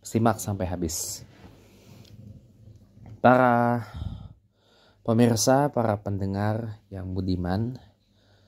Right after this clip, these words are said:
sebagaimana di dalam dua bagian sebelumnya, kita telah membahas tentang bulan Ramadan itu bulan Al-Quran.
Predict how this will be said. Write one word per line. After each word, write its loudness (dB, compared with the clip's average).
sebagaimana 4
di 2
dalam 2
dua 2
bagian -2
sebelumnya, -4
kita 0
telah 2
membahas -2
tentang -6
bulan 6
Ramadan 0
itu -2
bulan 0
Al-Quran. -10